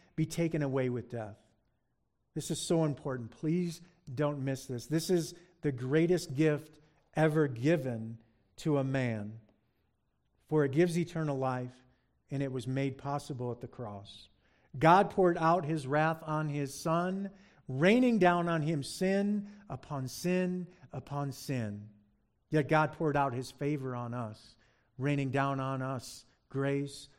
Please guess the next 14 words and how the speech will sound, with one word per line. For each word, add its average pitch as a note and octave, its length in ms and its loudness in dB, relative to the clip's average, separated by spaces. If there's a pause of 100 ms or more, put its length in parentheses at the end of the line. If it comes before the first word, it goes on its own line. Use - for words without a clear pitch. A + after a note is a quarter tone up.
(140)
upon C3 380 -10
grace B2 640 -6 (300)
upon A2+ 400 -14
grace. G2 680 -16 (960)
This B2+ 180 -12
is B2+ 120 -4
often C3+ 300 0
called B2+ 280 -6
the B2+ 80 -4
scandal C#3 840 -6
of B2+ 200 -8
grace. A2+ 380 -8
Why? B2+ 480 -2 (380)
Because C#3 600 -2